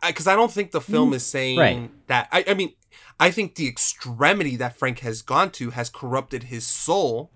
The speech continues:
Speaker 2: Right.
Speaker 1: Because, because of how many innocent people he's killed. Like, yeah, the guy, the guys that Julia's are bringing in, the first two guys, they're not cool, but they're not, uh, villains. Do you know what I mean? One of them's really,
Speaker 2: Right.
Speaker 1: really shitty. B-,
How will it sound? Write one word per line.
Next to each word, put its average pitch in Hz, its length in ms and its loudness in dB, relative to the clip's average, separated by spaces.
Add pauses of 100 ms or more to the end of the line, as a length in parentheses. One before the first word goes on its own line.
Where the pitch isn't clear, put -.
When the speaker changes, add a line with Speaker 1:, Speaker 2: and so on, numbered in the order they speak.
Speaker 2:
Right. 92 460 -4
Speaker 1:
Because, 135 340 2
because 139 300 -6
of 127 80 -4
how 135 160 2
many 151 240 0
innocent 143 420 -2
people 143 240 -6
he's 131 160 -6
killed. 143 160 -2
Like, 147 200 -2
yeah, 180 200 2
the 127 100 -2
guy, 185 280 4 (220)
the 160 60 -4
guys 202 300 4
that 170 120 -4
Julia's 156 300 -2
are 156 60 0
bringing 147 280 -2
in, 135 100 -4
the 120 60 -14
first 180 380 -2
two 208 80 -8
guys, 190 320 -2
they're 202 160 2
not 220 220 4
cool, 135 280 -2
but 127 260 0 (400)
they're 165 200 4
not, 175 300 4 (140)
uh, 123 340 2
villains. 120 840 2 (200)
Do - 80 -10
you 135 60 -2
know 135 60 0
what 135 100 0
I - 20 -4
mean? 139 220 -2
One 196 140 4
of 208 40 4
them's 143 220 2
really, 143 300 4
Speaker 2:
Right. 95 100 4
Speaker 1:
really 131 160 -2
shitty. 120 400 -4 (1160)
B-, 127 100 -16